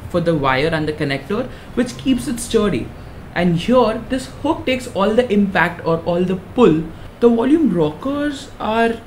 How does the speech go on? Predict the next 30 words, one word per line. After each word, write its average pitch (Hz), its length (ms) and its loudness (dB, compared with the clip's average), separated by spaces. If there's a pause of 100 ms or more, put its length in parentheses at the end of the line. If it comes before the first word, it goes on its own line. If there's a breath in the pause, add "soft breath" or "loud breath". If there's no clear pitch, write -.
(100)
very 202 380 -2
nicely 196 580 0
placed 180 400 -4
on 185 100 -2
the 170 100 -2
right 151 180 -2
hand 175 180 -2
side. 160 460 -2 (840 loud breath)
The 208 140 2
volume 196 480 4
up - 240 -2
button 320 500 0
is 240 160 -2
sloping 240 460 2
upwards, 180 640 -2 (100)
whereas 180 300 0
the 196 40 -2
volume 185 360 2
down 208 320 2
button 294 380 0
is 247 160 -4
sloping 247 360 2
downwards. 190 600 2 (600 loud breath)
And 196 200 4
the 226 40 4
play 226 220 4
and 254 260 2
pause - 280 -6
button 285 400 2
have 233 420 0